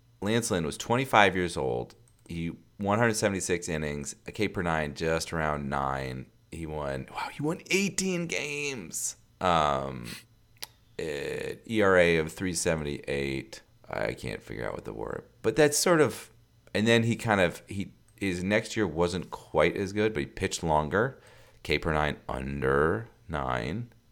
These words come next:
E R A almost, almost four. And then he has this resurgence, and then he has the two years of that, and then he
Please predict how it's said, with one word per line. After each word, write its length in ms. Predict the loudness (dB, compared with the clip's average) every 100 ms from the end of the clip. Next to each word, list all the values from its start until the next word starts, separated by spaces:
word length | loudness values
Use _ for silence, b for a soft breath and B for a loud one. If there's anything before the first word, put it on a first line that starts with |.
| _ -8
E 120 | -2
R 180 | 2 2
A 220 | 2 0 -6 -18 -20 -8 0
almost, 640 | 2 2 0 -2 -4 -8 -8
almost 340 | -8 -6 -8 -12
four. 540 | -6 -2 0 0 -2 -14 _ _ -8
And 120 | 0
then 140 | 0
he 80 | 2
has 280 | 4 2 2
this 200 | -4 -4
resurgence, 960 | -6 0 2 2 0 -2 -4 -4 -6 -8 _
and 160 | -6 -2
then 300 | -2 -2 -6
he 180 | -8 -2
has 300 | 0 0 -2
the 100 | -8
two 200 | -4 -2
years 260 | 0 -2
of 140 | -2 0
that, 440 | 2 4 2 0 -8
and 120 | -6
then 120 | -4
he 140 | -6